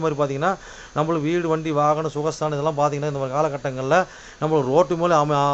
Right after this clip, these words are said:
அமை-, அமைக்கிறதுக்கு வாய்ப்பு இருக்குது. அதே மாதிரி இந்த காலகட்டங்கள்ல பாத்தீங்கன்னா, நம்ம ஊரு to ஊரு போய் பயணிக்கும் போது பாத்தீங்கன்னா, நம்ம சிறப்பு அம்சத்தை கொடுக்கும். அதே இன விட்டு இன, இனத்தார் பழகுறது, அதாவது ஒன்றுக்கு மேற்பட்ட லாங்குவேஜ் கத்துக்கிறது,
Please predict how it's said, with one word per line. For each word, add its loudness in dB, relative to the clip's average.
அமை-, 4
அமைக்கிறதுக்கு 0
வாய்ப்பு 2
இருக்குது. 0
அதே 2
மாதிரி -2
இந்த 0
காலகட்டங்கள்ல 0
பாத்தீங்கன்னா, 0
நம்ம 0
ஊரு 2
to 0
ஊரு 0
போய் -4
பயணிக்கும் -2
போது 0
பாத்தீங்கன்னா, -4
நம்ம -6
சிறப்பு -2
அம்சத்தை -6
கொடுக்கும். -4
அதே 6
இன 2
விட்டு -2
இன, 2
இனத்தார் 2
பழகுறது, 4
அதாவது 8
ஒன்றுக்கு 0
மேற்பட்ட 0
லாங்குவேஜ் 0
கத்துக்கிறது, 0